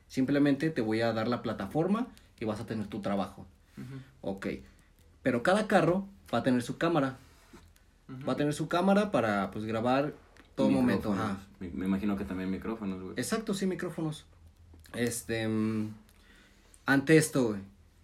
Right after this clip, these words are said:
Speaker 1: imagínate tú, o sea, que una denuncia que ya metas, ya no la metas con Uber, sino ya la metas directamente con gobierno. O sea, imagínate en el caso, yo lo veo desde el punto de vista de las mujeres, que son como la parte más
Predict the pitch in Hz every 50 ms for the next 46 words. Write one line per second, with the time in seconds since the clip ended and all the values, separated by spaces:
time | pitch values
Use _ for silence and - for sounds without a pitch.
0 | - - - - - 131 135 127 135 165 180 180 - 175 156 151 - - 147 135
1 | 123 123 - - 113 110 - 120 110 - - 110 104 98 95 - - 135 143 160
2 | 165 160 139 131 131 123 147 147 - 131 113 120 120 123 123 113 - - 101 92
3 | - - - - - - _ - - - - _ _ - 123 135 139 147 147 143
4 | 139 135 123 - 143 135 131 127 117 - - - - - - - - 131 120 123
5 | 127 120 110 101 98 98 - - - - - - 123 110 110 117 131 135 139 143
6 | 135 - 143 135 135 117 110 - - 123 127 127 123 - 120 - 123 110 104 98
7 | 98 101 101 98 107 110 107 104 101 95 82 - - - - 117 117 113 135 165
8 | 175 - 185 143 123 113 101 - 123 - - 143 151 185 208 208 214 220 208 190
9 | - 143 165 151 143 143 135 123 123 147 151 175 160 156 - 175 160 156 131 113
10 | 104 104 104 98 - 113 101 85 - - - 104 107 113 107 135 131 135 117 101
11 | 92 - - 107 101 - - 117 120 113 110 110 -